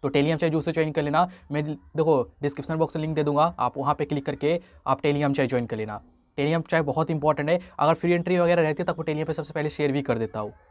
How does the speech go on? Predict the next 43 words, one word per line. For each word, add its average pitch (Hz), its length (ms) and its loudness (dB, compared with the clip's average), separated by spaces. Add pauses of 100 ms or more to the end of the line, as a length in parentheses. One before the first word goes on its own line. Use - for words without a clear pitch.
और 151 120 6
फ्री 185 200 0
गिव 180 140 4
अवे 190 80 2
तो 185 80 0
हमेशा 185 160 2
चलते 170 280 2
ही 175 40 4
रहते 156 180 4
हैं 147 60 -2
Telegram 120 340 -2
पे, 110 140 -8 (480)
गिव 160 120 0
अवे 180 100 4
हमेशा 185 200 4
चलते 165 240 2
रहते 147 160 2
हैं। 135 40 0
देखो 127 260 -2 (180)
तो 160 60 -2
प्लीज़ 185 240 0
फेक 180 180 0
मत 180 100 2
ज्वाइन 175 160 2
करना, 175 140 -2
सर्च 165 200 -2
के 180 80 -2
सिर्फ 170 160 -2
बहुत 147 180 0
सारे 160 140 0
फेक 165 240 0
आते 165 180 2
हैं, 175 80 0 (200)
आप 143 160 0
उनसे 160 240 0
दूर 165 200 2
रहना। 165 180 4
आप 147 200 0
ऑफिशियल 156 380 -2
Telegram 160 280 0
चाहे 160 140 0
ज्वाइन 151 200 -2
करना, 151 280 2